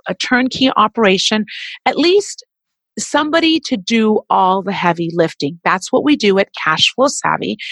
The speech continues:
And that's the reason I created this podcast. Either way, you've got to get it done. Whether you do it yourself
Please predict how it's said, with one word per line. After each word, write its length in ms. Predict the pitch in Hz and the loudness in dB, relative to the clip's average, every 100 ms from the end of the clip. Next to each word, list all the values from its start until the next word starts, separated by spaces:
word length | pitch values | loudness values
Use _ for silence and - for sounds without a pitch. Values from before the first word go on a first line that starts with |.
| - - | -14 -4
And 160 | 269 262 | 0 2
that's 280 | 285 339 - | 0 0 0
the 120 | 359 | 2
reason 540 | 254 269 277 247 269 - | 4 2 2 2 0 0
I 140 | 202 | 0
created 600 | - - 254 - 170 196 - | 0 0 0 2 2 0 -2
this 180 | 190 - | -6 -6
podcast. 760 | - 311 - - - - - - _ - - - _ _ | -2 -2 -2 -8 -10 -12 -16 -18 _ -20 -20 -20 _ _
Either 320 | 320 339 370 | 2 4 4
way, 400 | 269 185 160 190 _ _ _ _ | 4 2 0 -6 _ _ _ _
you've 280 | 214 262 196 _ | 2 2 0 _
got 280 | - 208 208 - - | 0 2 2 -2 -8
to 100 | 214 | -2
get 260 | 202 185 | 0 2
it 140 | 180 - - | 0 -6 -4
done. 220 | 160 - | -4 -4
Whether 300 | 175 190 202 | -2 0 0
you 180 | 202 214 | 0 -2
do 260 | 185 269 311 | 0 2 2
it 100 | 392 | 2
yourself 560 | 359 - - 170 175 | 0 0 0 2 2